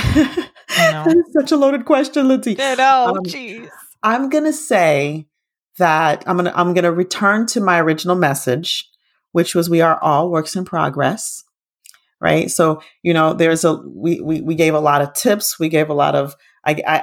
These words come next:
Speaker 2: I pull, I, I'm calling in parents to be responsible. You know, there's a lot of examples, but at the end of the day, we have to have self-compassion and we have to understand that we're all works in progress.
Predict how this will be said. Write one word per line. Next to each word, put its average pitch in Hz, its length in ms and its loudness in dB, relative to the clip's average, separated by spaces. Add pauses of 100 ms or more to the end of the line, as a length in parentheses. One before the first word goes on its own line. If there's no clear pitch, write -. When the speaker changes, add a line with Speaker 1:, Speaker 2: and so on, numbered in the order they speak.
(160)
Speaker 2:
I - 40 0
pull, - 320 -4
I, 160 220 0
I'm 156 220 -2
calling 185 500 0
in 180 160 2
parents 170 520 0
to - 100 -4
be 151 160 0
responsible. 175 880 0 (340)
You 165 100 -6
know, 156 180 2
there's 156 240 2
a 160 60 0
lot 151 260 2
of 147 120 0
examples, 170 800 0 (280)
but 170 100 2
at 160 100 0
the 160 200 -4
end 170 220 -4
of 196 120 0
the 208 100 0
day, 170 360 4
we 160 160 0
have 143 300 -4
to 170 80 -2
have 156 180 -2
self-compassion 147 960 -4 (680)
and 147 120 2
we 156 100 4
have 156 180 0
to - 120 -2
understand 151 460 2
that 147 60 0
we're 151 160 0
all 139 260 2
works 135 280 0
in 131 160 -8
progress. - 600 -4